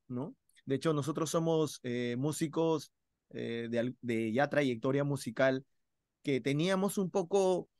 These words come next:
esta intención de, de, de hacer un proyecto que realmente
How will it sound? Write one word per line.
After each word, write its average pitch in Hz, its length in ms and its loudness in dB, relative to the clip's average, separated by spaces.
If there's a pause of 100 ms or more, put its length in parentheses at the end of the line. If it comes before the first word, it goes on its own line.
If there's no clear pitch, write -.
(340)
esta 151 240 2
intención 175 720 4
de, 131 400 2
de, 120 400 -4 (920)
de 135 180 2
hacer 175 240 2
un 196 140 2
proyecto 156 460 2
que 151 120 -2
realmente 156 760 0